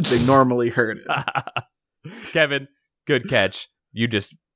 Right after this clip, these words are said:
Speaker 2: you just put R L in the trash.
Speaker 1: I, I, I have to believe R L, like, wrote that line and is like, "That's stupid." And then he's like, "Nah, I gotta keep
Speaker 2: I'm
Speaker 1: it.
Speaker 2: keeping
Speaker 1: It's
Speaker 2: it.
Speaker 1: too"
Speaker 2: I'm, yeah,
Speaker 1: <laughs> it's
Speaker 2: that, like, that, like, an editor caught that, right? And was like, "Hey,
Speaker 1: Yeah.
Speaker 2: this doesn't make sense." And he was like, "It stays."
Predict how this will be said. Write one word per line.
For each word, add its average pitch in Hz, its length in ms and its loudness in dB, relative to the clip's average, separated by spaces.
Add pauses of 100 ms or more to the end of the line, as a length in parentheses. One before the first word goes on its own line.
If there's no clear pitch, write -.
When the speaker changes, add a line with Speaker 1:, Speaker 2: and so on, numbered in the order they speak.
Speaker 2:
you 110 200 -4
just 71 180 -12
put 85 200 -6
R 87 220 0
L 85 200 -6
in 80 100 -12
the 73 80 -14
trash. - 960 -4 (200)
Speaker 1:
I, 165 180 -4 (140)
I, 151 200 4
I 151 120 0
have 147 220 0
to 180 80 -10
believe 143 300 -4
R 127 220 2
L, 123 460 2
like, 123 220 0 (120)
wrote 127 220 2
that 127 200 4
line 127 360 0
and 120 100 -4
is 123 100 -4
like, 123 120 0
"That's 131 180 -2
stupid." 127 460 2
And 127 100 -2
then 127 60 -2
he's 120 160 -2
like, 123 180 -4 (300)
"Nah, 123 260 2
I 117 160 0
gotta 120 300 -2
keep - 40 -6
Speaker 2:
I'm 123 120 4
Speaker 1:
it. 117 60 -2
Speaker 2:
keeping 113 240 0
Speaker 1:
It's 82 160 -2
Speaker 2:
it. 80 40 -4
Speaker 1:
too" 135 160 -2
Speaker 2:
I'm, - 140 -4
yeah, 143 180 2
Speaker 1:
<laughs> 120 40 0
it's 170 40 4
Speaker 2:
that, 185 240 2
like, 170 160 -4 (140)
that, 202 120 -8
like, 202 200 -6
an 214 100 -2
editor 165 320 0
caught 135 320 0
that, 85 240 -4
right? 117 380 2
And 123 120 0
was 117 160 -4
like, 113 160 -2
"Hey, 190 180 2
Speaker 1:
Yeah. 143 40 0
Speaker 2:
this 147 140 -4
doesn't 165 240 -8
make 123 140 -4
sense." 110 240 -4
And 110 60 -10
he 98 60 -4
was 90 140 -8
like, 80 160 -10 (480)
"It 78 160 -14
stays." - 760 -12